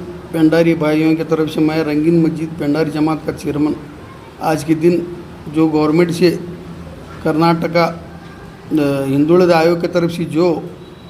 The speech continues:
एक सर्वे हो रहा है शिक्षण ಮತ್ತು सामाजिक और जाति गणति का भी है उसके अंदर, वो हिसाब से क्या है हम हमारे लोगों को यानी पेंडारी लोगों को ज़रा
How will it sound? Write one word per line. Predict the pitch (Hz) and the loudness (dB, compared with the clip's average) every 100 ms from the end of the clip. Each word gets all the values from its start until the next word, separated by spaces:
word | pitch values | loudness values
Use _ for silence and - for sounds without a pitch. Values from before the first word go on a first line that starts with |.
| - - - - - 147 139 139 135 131 127 123 - | -20 -20 -18 -14 -8 -6 -2 0 0 0 -4 -6 -6
एक | 160 156 | -4 0
सर्वे | 170 160 190 | 2 4 6
हो | 190 | 6
रहा | 185 170 | 4 2
है | 147 - - - - - - - - - 139 | 0 -6 -16 -20 -20 -20 -20 -20 -20 -18 -8
शिक्षण | 165 - 170 165 | -6 0 2 4
ಮತ್ತು | 160 170 | 2 0
सामाजिक | 156 151 160 156 156 175 208 - - - - 277 | 0 2 2 0 0 0 0 -6 -16 -18 -10 -4
और | 175 | 0
जाति | 160 165 175 | 2 2 2
गणति | 165 165 170 | 0 0 2
का | 165 | 2
भी | 175 | 2
है | 156 160 | 2 2
उसके | 147 - | 0 -2
अंदर, | 147 156 180 | 0 2 2
वो | 170 175 | 2 2
हिसाब | 170 180 | 2 -2
से | 175 190 | -4 -2
क्या | 180 | 2
है | 185 | 2
हम | 180 170 175 - - - - - | 2 0 -2 -6 -14 -16 -12 -2
हमारे | 160 190 196 | 2 4 2
लोगों | 185 180 175 | 0 0 0
को | 165 | 0
यानी | 160 180 196 | 0 0 -2
पेंडारी | 170 165 185 190 202 170 | 0 2 4 2 0 -2
लोगों | 170 175 | 0 2
को | 185 185 | 0 0
ज़रा | 180 190 | 0 0